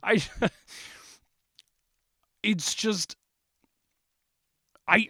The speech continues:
I, there's no <laughs> scenario, and the more I think about this, the more time that passes, the more time I have to chew on all of this. There's just not a scenario where I'm sitting here going, "All right, like, this is their path. If they can go down this path, this windy little road,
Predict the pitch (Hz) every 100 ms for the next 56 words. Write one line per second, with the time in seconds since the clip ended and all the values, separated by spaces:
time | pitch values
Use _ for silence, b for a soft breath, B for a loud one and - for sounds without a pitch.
0 | - 208 226 196 254 196 233 262 285 294
1 | - - - 208 220 - 233 185 123 117
2 | 160 196 214 220 294 285 226 226 233 175
3 | 117 107 113 139 180 311 - 170 180 156
4 | - 127 110 113 107 117 214 233 - 123
5 | 143 120 104 95 - 131 135 101 90 87
6 | 87 80 - b b b b b b b
7 | b _ _ _ - 175 254 220 151 123
8 | 156 240 269 139 139 143 240 180 - 139
9 | 123 180 277 240 135 127 143 175 - 202
10 | 160 170 151 147 147 131 123 90 82 78
11 | b b b b 113 117 107 - 143 214
12 | 320 - 180 170 143 - 151 101 87 131
13 | 117 247 220 214 214 190 196 185 175 190
14 | - - 190 185 202 165 156 196 202 196
15 | 190 175 165 175 180 175 170